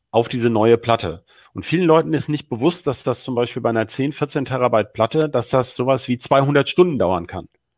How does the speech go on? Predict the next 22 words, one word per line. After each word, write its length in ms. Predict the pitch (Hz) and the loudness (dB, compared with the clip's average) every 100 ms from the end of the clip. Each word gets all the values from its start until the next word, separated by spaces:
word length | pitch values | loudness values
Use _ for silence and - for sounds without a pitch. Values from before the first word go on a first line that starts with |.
| _ - | _ -4
Ja? 160 | 95 131 - - - | -4 -4 -8 -16 -6
Also 160 | 107 123 | 0 4
das 160 | 135 - | 4 4
Ding 200 | 165 165 | 4 6
läuft 340 | 127 175 - | 6 4 4
dann 180 | 180 175 | 0 2
eben 480 | 151 170 175 175 175 _ _ - | 4 4 4 -4 -6 _ _ -8
tagelang 920 | - 170 180 165 143 160 151 151 160 | -2 0 0 2 2 2 2 0 0
durch. 440 | 147 143 - - _ _ - - - | 2 2 0 -10 _ _ -20 -20 -10
Und, 480 | - 135 139 135 - | -2 0 0 -4 -10
ähm, 500 | 131 131 127 123 120 120 _ _ _ _ _ _ _ _ | -4 -2 -2 -4 -6 -10 _ _ _ _ _ _ _ _
weil 240 | 127 123 139 | -4 0 0
diese, 260 | 139 135 123 - 117 113 | 0 -2 -2 -4 -8 -6
die 240 | 117 117 | -4 -4
Festplatten, 560 | - 180 - 190 151 135 | -4 -8 -2 -2 -2 -4
die 100 | 120 | -4
schaffen 400 | - 175 202 165 | -2 -2 -2 -4
sowas 420 | 117 120 117 - | -2 0 0 0
wie 80 | 107 | -2
hundert, 320 | 131 139 123 | 0 2 2
zweihundert 360 | 120 123 120 | 2 2 2
Megabyte, 640 | 107 160 139 104 104 - - | 0 2 4 4 2 -2 -12